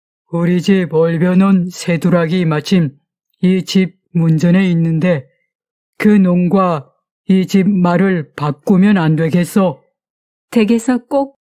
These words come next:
Speaker 2: 우리 말을 사시렵니까?"
Speaker 1: "그렇소."
Speaker 2: "그러면 저기 바라보이는 저 묵정밭이 댁의 것이라 알고 있는데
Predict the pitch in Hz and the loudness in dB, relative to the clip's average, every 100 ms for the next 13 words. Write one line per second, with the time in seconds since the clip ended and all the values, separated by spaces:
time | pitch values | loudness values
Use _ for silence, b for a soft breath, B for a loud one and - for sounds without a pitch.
0 | _ _ 226 262 285 262 247 247 240 240 | _ _ 0 2 4 2 2 0 -2 -6
1 | 294 277 277 262 247 254 254 240 175 - | -6 -2 0 2 2 2 0 -2 -4 -8
2 | _ _ _ _ _ _ _ - 185 160 | _ _ _ _ _ _ _ -2 0 0
3 | 156 - 196 165 131 _ _ _ _ _ | -4 -2 0 0 -4 _ _ _ _ _
4 | - 254 269 285 262 247 - - 247 247 | -2 0 2 2 0 -2 -8 -2 0 2
5 | 285 - 247 269 262 262 240 254 240 - | 0 0 0 2 0 2 2 0 -2 -6
6 | - 233 240 208 190 262 240 233 226 - | -4 0 4 2 2 0 2 0 -4 -2
7 | 240 240 233 - 240 285 277 220 - 233 | -2 -2 -4 -2 0 0 0 0 0 -2
8 | 220 208 214 208 208 202 214 | 0 0 2 2 2 0 -4